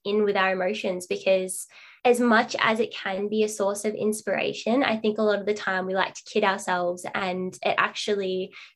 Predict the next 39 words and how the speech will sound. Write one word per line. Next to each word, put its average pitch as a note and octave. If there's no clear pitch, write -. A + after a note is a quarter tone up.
triggers A3
a G#3
feeling F#3+
of G3+
self F#3
lacking F#3+
and G3+
not F#3
feeling F#3
enough F#3
because G#3
you G3
don't F3+
replicate G3
what F#3
you're F#3+
seeing F#3
online. F#3
You A#3+
know, G3+
I G3+
think, A#3
yeah, G#3+
being C#4
honest G3+
with G#3
yourself G3+
is G#3
probably G#3+
my C4+
number F#3
one F3+
tip -
when G3
being F#3+
on G#3
social F#3+
media. F#3+
So G#3